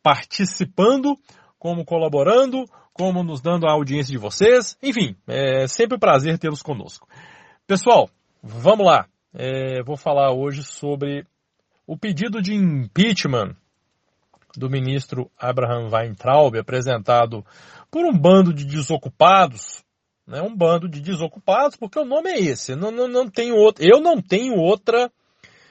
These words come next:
outra, é, nomenclatura pra essa cambada, não. Ah, é, ó, cambada, é também uma boa nomenclatura. Pra essa cambada, né?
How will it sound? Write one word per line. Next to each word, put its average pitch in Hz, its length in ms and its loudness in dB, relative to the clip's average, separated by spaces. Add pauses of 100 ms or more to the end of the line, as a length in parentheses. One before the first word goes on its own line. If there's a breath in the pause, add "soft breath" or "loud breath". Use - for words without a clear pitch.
(420 soft breath)
outra, 185 1000 4
é, 165 260 -2
nomenclatura 196 1300 0
pra 185 200 4
essa 185 280 0
cambada, 165 840 4
não. 123 220 -6
Ah, 277 140 -4
é, 220 180 0
ó, 113 140 -2
cambada, 151 580 -2
é 131 140 -8
também 220 280 -8
uma 190 120 -2
boa 156 180 -6
nomenclatura. 165 640 -10 (340 soft breath)
Pra 269 100 0
essa 254 140 -2
cambada, 143 640 2 (1120)
né? 156 320 -6